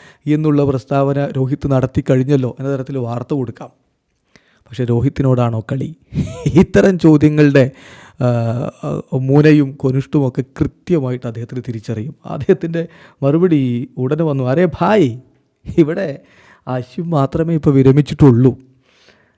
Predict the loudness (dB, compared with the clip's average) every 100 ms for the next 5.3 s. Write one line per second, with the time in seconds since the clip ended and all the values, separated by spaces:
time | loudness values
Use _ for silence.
0 | _ -4 2 4 4 0 -6 -6 -2 0
1 | 2 4 4 2 0 -2 2 4 6 4
2 | 4 4 6 8 6 4 0 -2 -4 -6
3 | -16 _ _ -8 -6 -4 0 4 4 2
4 | -2 -2 0 -2 0 -2 0 -2 -4 -8
5 | -8 -8 -10